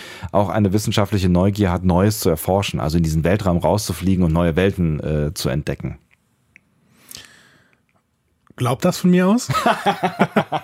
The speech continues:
Speaker 2: Für mich ist Lorca ein gefährlicher Irrer, der, äh,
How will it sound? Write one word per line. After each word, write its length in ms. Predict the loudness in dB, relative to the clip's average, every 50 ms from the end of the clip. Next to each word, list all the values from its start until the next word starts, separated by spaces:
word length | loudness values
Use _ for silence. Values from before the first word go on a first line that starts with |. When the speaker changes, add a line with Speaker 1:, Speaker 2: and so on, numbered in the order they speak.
| -8 -10 -10 -8 -10 -12 -12 -12 _ _ _ _ _ _ _ _ -20 -14 -10 -8 -8 -6 -6 -8 -10 -12 -16 -10 _
Speaker 2:
Für 80 | 0
mich 180 | 2 2 4 2
ist 160 | 2 2 0
Lorca 320 | 0 2 2 2 2 0
ein 240 | 0 0 0 0 0
gefährlicher 560 | -2 -2 -2 0 0 0 0 0 -2 -2 0 2
Irrer, 420 | 2 4 4 4 2 2 0 -2 -6 -12 -20 -20 -20 -20 -20 -10 -4
der, 360 | -2 0 2 2 0 0 -2 0
äh, 260 | 0 0 0 0 -2